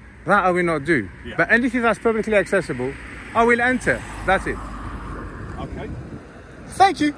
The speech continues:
Speaker 2: Yeah. Enjoy.
Speaker 1: Thank you very much, Sergeant. Thank you. For... hey, can I have that map? Why? Come on, man. I, I believe
Speaker 2: It's,
Speaker 1: it.
Speaker 2: it's land registry map anyway, so it's publicly accessible. So it's
Speaker 1: Sergeant.
Speaker 2: nothing, nothing quali-
Speaker 1: You seem a very good sergeant.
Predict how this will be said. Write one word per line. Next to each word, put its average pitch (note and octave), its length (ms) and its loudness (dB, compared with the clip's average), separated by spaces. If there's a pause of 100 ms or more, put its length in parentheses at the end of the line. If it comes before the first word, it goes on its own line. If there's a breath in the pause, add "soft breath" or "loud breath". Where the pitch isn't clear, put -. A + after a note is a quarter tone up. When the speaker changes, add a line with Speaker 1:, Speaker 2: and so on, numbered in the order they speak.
Speaker 2:
Yeah. F3 120 -8 (500)
Enjoy. G3+ 320 -8 (260)
Speaker 1:
Thank A3 260 4
you A#3+ 60 8
very A#3+ 200 8
much, A3+ 160 4
Sergeant. A3 440 4 (1700)
Thank D4 240 6
you. D#4 120 -2
For... G#3+ 60 -10 (180)
hey, F4 180 6
can F4 160 2
I F#4+ 80 10
have F#4+ 80 2
that C4+ 160 -2
map? F#4 280 2 (1400)
Why? F#4+ 260 0 (760)
Come E4+ 180 -14
on, C3+ 200 -4
man. B2 240 -10 (520)
I, C3+ 240 -2
I G3+ 40 2
believe F3+ 300 -2
Speaker 2:
It's, C3+ 100 -6
Speaker 1:
it. - 40 -16
Speaker 2:
it's - 20 -18
land A#3 220 -4
registry F#3 360 -10
map F3+ 260 -16
anyway, A#2 420 -16
so - 160 -16
it's C#3 180 -16
publicly D3 380 -16
accessible. B2+ 540 -16
So - 100 -12
it's C3 100 -10
Speaker 1:
Sergeant. G3+ 400 4
Speaker 2:
nothing, - 280 -14
nothing F3+ 180 -6
quali- - 600 -6
Speaker 1:
You G#3 80 4
seem A#3 220 4
a G3 80 4
very G3+ 240 4
good F3+ 140 0
sergeant. F3 460 2